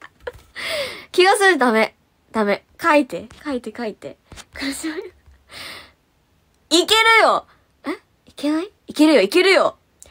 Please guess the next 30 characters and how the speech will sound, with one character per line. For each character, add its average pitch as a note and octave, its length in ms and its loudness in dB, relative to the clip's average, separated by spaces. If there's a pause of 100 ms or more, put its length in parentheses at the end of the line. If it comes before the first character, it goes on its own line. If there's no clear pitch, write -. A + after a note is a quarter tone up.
(160)
だ G3+ 100 -10
っ - 40 -10
て、 - 180 -12 (540)
久 - 180 -16
し G3 140 -8
ぶ G3 80 -2
り G3 80 -4
の F#3 80 -12
久 E3+ 280 -14
は F3 220 -6
い - 80 -18
け F3 120 -18
る D#3 80 -16
で F3+ 40 -16
し - 100 -20
ょ、 A#3+ 40 -14
ま G3+ 100 -10
ず。 - 160 -20 (500)
で、 F3+ 220 -6
留 G3 140 -10
守 G#3 140 -8
番 G#3+ 200 2
の G#3 60 0
る G#3 180 0
い F3+ 60 -10
け F3+ 120 -14
る F3 60 -12
じ E3+ 80 -18
ゃ E3+ 40 -14
ろ？ G3 200 -12